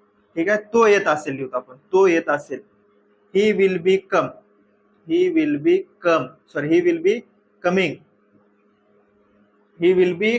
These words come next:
coming. तो येत असेल, तो येत असेल, ह्याचा अर्थ काय होतो? तो येत असेल.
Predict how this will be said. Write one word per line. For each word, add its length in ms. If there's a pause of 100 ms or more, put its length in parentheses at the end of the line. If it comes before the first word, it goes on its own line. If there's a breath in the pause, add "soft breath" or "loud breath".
(160)
coming. 260 (340)
तो 500
येत 280 (560)
असेल, 540 (300)
तो 560
येत 240 (320)
असेल, 460
ह्याचा 240
अर्थ 120
काय 160
होतो? 160
तो 320
येत 500
असेल. 300